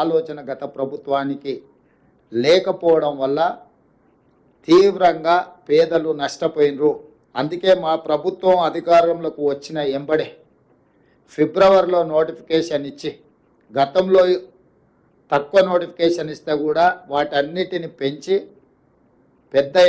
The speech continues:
ఎత్తున ఉద్యోగ నియామకాలను చేపట్టాలి. ముఖ్యంగా విద్యాశాఖలో చేపట్టడం ద్వారా విద్య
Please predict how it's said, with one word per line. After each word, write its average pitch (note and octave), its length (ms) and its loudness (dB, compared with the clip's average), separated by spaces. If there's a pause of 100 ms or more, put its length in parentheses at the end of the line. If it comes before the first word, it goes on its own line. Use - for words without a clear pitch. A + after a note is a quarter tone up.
ఎత్తున D#3+ 320 -4 (1040)
ఉద్యోగ F3+ 560 4
నియామకాలను D#3+ 800 -2
చేపట్టాలి. D#3+ 580 0 (160)
ముఖ్యంగా F3+ 420 -2 (100)
విద్యాశాఖలో F3 760 0 (120)
చేపట్టడం D3+ 640 -4
ద్వారా C#3+ 260 0 (880)
విద్య D3+ 320 0